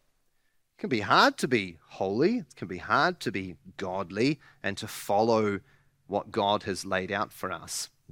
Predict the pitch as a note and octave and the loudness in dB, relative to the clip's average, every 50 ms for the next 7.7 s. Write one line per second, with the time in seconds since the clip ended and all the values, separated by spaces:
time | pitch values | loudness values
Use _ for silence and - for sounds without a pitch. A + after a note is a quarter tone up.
0 | E2 - - D3+ C#3+ A#2+ F#2 F#2 G#2+ - - - - - _ _ _ - A2 A2+ | -20 2 6 8 8 10 8 6 2 -4 -6 -10 -12 -14 _ _ _ -2 2 2
1 | A#2+ G#2+ - - C3+ C3 D3 C#3 B2 A2+ - - A2+ B2 A#2+ A2+ G#2 G#2 - - | 2 2 2 2 2 2 4 2 0 0 0 -4 -2 0 0 0 0 -4 -6 -8
2 | - - - E3+ D#3+ G2+ F#2 - - A2+ G#2 F#2 G#2+ A#2 A2+ A2+ G#2 G#2 A2 - | -6 0 2 2 4 4 0 -2 -4 -6 -6 -4 -4 -4 -2 0 2 0 0 0
3 | - A2+ - - - G#2 G2+ G2 G#2 G2 F#2 G2+ G#2+ A2+ - - - C#3 F3+ G3+ | -4 -10 -10 -4 -4 -4 -4 -2 -4 -4 -4 -2 -4 -4 -4 -6 -6 -6 -6 -4
4 | B2+ G2 E2+ - - E2+ G2+ A#2 D#3+ F3+ - _ _ _ _ _ _ _ _ - | -6 -8 -10 -10 -10 -4 -2 0 0 -2 -4 _ _ _ _ _ _ _ _ -20
5 | - - _ _ _ _ _ - B2 A2 A#2+ A2 - - - - G#2+ G2 F2 E2 | -20 -20 _ _ _ _ _ -4 -2 -2 -2 -2 -4 -10 -2 0 0 0 0 -2
6 | E2+ - _ _ - F2+ F2 F2 - G2 F#2+ F#2+ - - - G2 F2+ - F2 E2 | -6 -14 _ _ -14 -12 -12 -8 -2 -2 -2 -2 -2 -6 -10 -10 -10 -10 -12 -8
7 | - F2+ - - E2+ D#2 - - E2+ - - D2+ - | -8 -8 -8 -8 -14 -14 -14 -14 -14 -14 -14 -16 -16